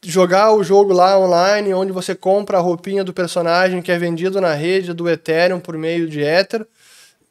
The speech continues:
Isso vai surgindo naturalmente e sem que essas pessoas precisem estar constantemente se perguntando, "Mas é seguro? Funciona?" Assim, todo mundo hoje usa a internet e usa o dinheiro sem precisar ter esses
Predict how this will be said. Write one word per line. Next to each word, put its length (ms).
Isso 240
vai 340
surgindo 480
naturalmente 840
e 100
sem 300
que 100
essas 220
pessoas 340
precisem 800
estar 320
constantemente 760
se 80
perguntando, 600
"Mas 160
é 60
seguro? 540
Funciona?" 760
Assim, 240
todo 220
mundo 320
hoje 540
usa 260
a 40
internet 680
e 140
usa 240
o 20
dinheiro 400
sem 180
precisar 460
ter 180
esses 440